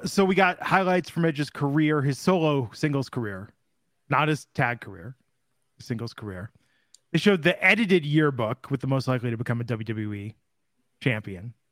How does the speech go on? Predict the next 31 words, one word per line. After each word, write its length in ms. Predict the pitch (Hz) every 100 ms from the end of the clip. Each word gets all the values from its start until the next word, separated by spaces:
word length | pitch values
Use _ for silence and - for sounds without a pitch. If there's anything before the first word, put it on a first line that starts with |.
| _ _ _ _ _ _ _ _ _
The 60 | 135
original 220 | 123 117
said 220 | - 113
W 180 | 110 110
W 280 | 107 104 98
F. 220 | - -
They 80 | -
had 80 | 98
to 60 | 104
fix 240 | 98 -
it. 100 | 92 _ _ _ _ _ - _ _ _ _ _ _ -
Um, 800 | 175 175 175 170 165 160 160 170 _ _ _ - 151 -
but 80 | 214
let's 120 | 247
talk 120 | 285
about 140 | 277 254
the 60 |
video 240 | 214 277 240
packages 680 | 160 117 98 - - - - _ _ _ _ _ _ _ _
tonight. 340 | 165 131 101 - _ _ _ _ _ _ _
Kurt 160 | - 190
Angle, 460 | 180 156 101 - _ -
John 220 | 156 156
Cena, 480 | 151 147 110 78 - _ -
Kevin 240 | 170 139
Owens. 560 | 117 82 - - - _ _ _ _ _ _
A 40 | 151
lot 180 | 160
of 60 | 170
familiar 320 | 143 135 123
faces 600 | 113 90 - - _ -